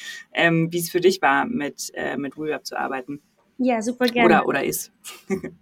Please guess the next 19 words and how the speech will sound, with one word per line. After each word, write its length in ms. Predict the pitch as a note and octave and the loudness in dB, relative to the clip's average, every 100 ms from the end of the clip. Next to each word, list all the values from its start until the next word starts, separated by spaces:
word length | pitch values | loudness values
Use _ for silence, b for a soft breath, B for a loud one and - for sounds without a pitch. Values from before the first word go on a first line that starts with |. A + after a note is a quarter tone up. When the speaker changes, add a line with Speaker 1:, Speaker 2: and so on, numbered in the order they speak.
| _ _ A3+ | _ _ 2
Speaker 2:
Ähm, 360 | A3 A3 A3 G#3+ | 4 6 4 4
also 260 | A#3+ A3 - | 2 2 2
auch 180 | A#3+ - | 2 4
erst 240 | A#3+ - | 0 0
noch 60 | G#3+ | -2
mal 220 | A3 G#3+ | 0 2
danke, 260 | G3+ G3+ | 0 -2
dass 220 | G#3+ G3+ G#3 | -4 -4 -6
ich 120 | - | -8
heute 200 | G3 F#3+ | -8 -4
dabei 300 | F#3+ F3+ F3+ | -4 -4 -4
sein 220 | G3+ G#3+ | 0 2
darf. 220 | A3+ E4 - | 2 2 -4
Ich 160 | G#3+ | -10
hab 100 | G3 | -8
mich 180 | D#3+ G#3+ | -8 -8
Speaker 1:
<laughs> 1080 | - D#4 - - D#4+ F4 D#4 G4+ - - | -2 2 2 2 6 4 4 0 0 -4
Speaker 2:
noch, 0 | |
<laughs> 0 | - | 0